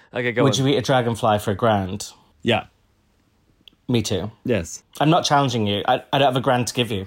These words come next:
Speaker 1: For a grand? I mean, for a grand. I, I actually did put this on in, in my notes anyway. That I'm, so I watched this thing on C N N the other day about how bugs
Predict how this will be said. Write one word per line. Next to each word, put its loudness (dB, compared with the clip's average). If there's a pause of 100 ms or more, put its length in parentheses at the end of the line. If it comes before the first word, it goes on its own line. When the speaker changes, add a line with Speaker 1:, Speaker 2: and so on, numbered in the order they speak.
(100)
Speaker 1:
For -2
a 0
grand? -2
I -8
mean, -2
for -2
a -2
grand. -2 (600)
I, 2
I 2
actually -6
did -4
put -4
this -8
on -2
in, -2
in 0
my 2
notes -2
anyway. -2
That -6
I'm, -2
so 0
I 4
watched 0
this -12
thing -2
on 0
C -2
N 0
N 0
the 0
other -6
day 0
about -2
how -4
bugs 0